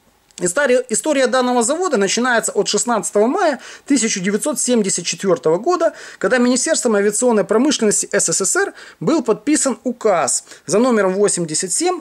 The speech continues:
о создании строящегося Б П З. <clears throat> Новый завод должен был освоить производство авиационных приборов в самые сжатые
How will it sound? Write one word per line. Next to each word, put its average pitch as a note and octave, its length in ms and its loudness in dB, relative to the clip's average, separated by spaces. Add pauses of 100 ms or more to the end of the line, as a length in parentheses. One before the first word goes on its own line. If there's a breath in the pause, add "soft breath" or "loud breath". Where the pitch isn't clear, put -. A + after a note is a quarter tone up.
о C4 140 2
создании A3+ 460 -2
строящегося A3 640 -2
Б F3+ 180 0
П E3+ 160 0
З. A#2+ 220 -4 (760 loud breath)
<clears throat> - 80 -2 (1400 loud breath)
Новый C#4+ 240 2
завод E4 280 2
должен A3+ 300 2
был A#3 120 4
освоить C#4 380 0
производство A3+ 500 0
авиационных A#3+ 520 -2
приборов G3+ 420 0
в - 20 -4
самые C#4+ 340 0
сжатые E3 440 -2